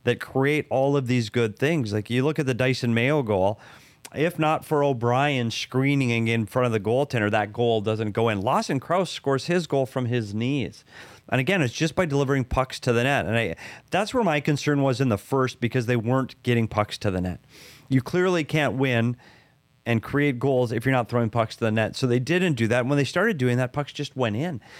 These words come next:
And it is funny how if you get pucks to the net with people getting to the net, driving the net hard, screening, tipping, things happen. All three of their goals happened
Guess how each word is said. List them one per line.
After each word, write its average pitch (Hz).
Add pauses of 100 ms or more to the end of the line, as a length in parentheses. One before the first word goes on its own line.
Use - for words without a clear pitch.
(200)
And 120
it 135
is 208
funny 123
how 113
if 107
you 101
get 190
pucks 196
to 139
the 123
net 120
with 101
people 180
getting 127
to 113
the 107
net, 101 (300)
driving 151
the 147
net 131
hard, 113
screening, 147
tipping, 143 (340)
things 156
happen. 170
All 156
three 190
of 175
their 160
goals 135
happened 117